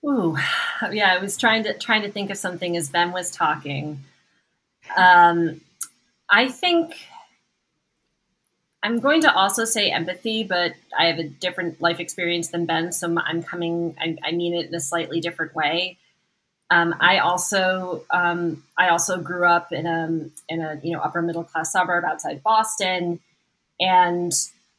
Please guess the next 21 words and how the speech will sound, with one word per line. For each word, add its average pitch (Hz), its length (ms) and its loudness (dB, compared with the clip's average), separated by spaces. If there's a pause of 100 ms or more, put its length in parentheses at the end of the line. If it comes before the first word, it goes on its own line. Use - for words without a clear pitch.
never 185 440 -2
quite - 280 -4
felt - 200 -4
like 175 160 0
I 170 140 0
fit 165 220 -4
in 175 180 -2
there. 214 560 0
And 165 320 -4 (180)
part 170 180 2
of 170 80 -4
that 175 200 6
was 170 160 -4
that 160 160 -8
there 170 160 -4
was 170 100 -6
a 165 60 -6
lot 165 260 -2
of 165 140 -8
very 160 300 -6
visible, 160 640 -8